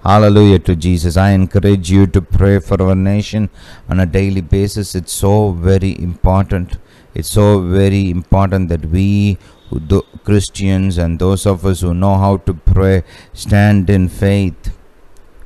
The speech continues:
right? We need to stand in faith so that we can move forward. We cannot be stuck in this <laughs> kind of a twilight zone all the time. Hmm?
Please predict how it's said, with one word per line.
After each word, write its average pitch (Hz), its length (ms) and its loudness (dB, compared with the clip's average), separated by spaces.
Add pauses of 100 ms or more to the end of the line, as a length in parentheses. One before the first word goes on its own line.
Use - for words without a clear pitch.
(140)
right? 98 360 -2 (360)
We 92 140 0
need 101 340 2
to 92 120 -2
stand 98 400 0
in 90 160 -2
faith 127 380 -6
so 98 100 -4
that 87 200 -4
we 98 200 -2
can 90 280 -6
move 101 300 -2
forward. 120 540 -4 (420)
We 92 80 -4
cannot 98 420 -4
be 87 100 -8
stuck - 520 -8
in 90 220 -4
this - 420 -8 (320)
<laughs> - 300 -20
kind 87 160 -2
of 87 100 -4
a 85 60 -2
twilight 87 560 -4
zone 85 280 -4
all 85 200 -2
the 78 100 -6
time. 95 440 -4 (340)
Hmm? 101 240 -4